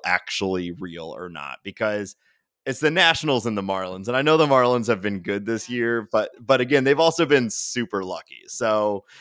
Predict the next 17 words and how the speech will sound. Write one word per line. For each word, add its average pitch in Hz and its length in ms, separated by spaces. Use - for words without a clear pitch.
uh, 101 520
going 143 320
to 143 80
Chicago 110 540
for 110 120
four 101 280
games 95 640
and 90 180
then 90 340
going 98 380
to, 92 600
uh, 80 460
Arizona 92 480
for 90 160
three 85 260
games, 85 600
like, 85 240